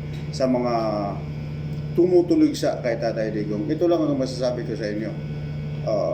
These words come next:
sa panahon si Tatay Digong ay naging presidente, kinasyahan siya ng mga Panginoon Diyos, Panginoong Diyos, di ka? Hmm.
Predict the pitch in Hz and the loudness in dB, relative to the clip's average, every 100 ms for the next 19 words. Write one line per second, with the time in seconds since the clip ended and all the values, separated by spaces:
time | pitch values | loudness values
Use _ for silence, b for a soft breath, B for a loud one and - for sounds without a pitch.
0 | - - 196 202 202 202 185 156 151 160 | -2 0 2 4 6 6 4 4 2 2
1 | 160 147 143 143 139 135 120 120 117 113 | 4 4 2 2 2 0 0 0 0 0
2 | 117 113 123 110 107 110 110 110 101 90 | 0 0 -2 -2 -6 -4 -2 -2 -2 -6
3 | - - - - - - - - - - | -6 -6 -6 -6 -6 -6 -6 -6 -8 -8
4 | - - - 117 113 135 123 131 135 135 | -8 -8 -6 -4 0 0 2 0 0 -2
5 | 123 - 131 139 143 147 - 143 151 175 | -2 -2 -2 0 0 0 -2 0 2 4
6 | 180 190 - 127 - - - - - - | 2 0 -2 -2 -2 -4 -6 -6 -6 -6
7 | - - 147 - - - | -6 -6 -6 -6 -4 -4